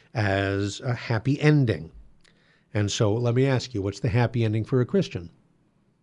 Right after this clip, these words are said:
Heaven, of course.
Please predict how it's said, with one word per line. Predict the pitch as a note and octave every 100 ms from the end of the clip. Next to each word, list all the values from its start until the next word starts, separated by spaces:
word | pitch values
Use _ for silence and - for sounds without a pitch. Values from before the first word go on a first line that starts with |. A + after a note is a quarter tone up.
| _ _ _ _ _ _ _ _ _ - _ -
Heaven, | - G#3+ E2 - _ -
of | -
course. | A#3+ E3+ -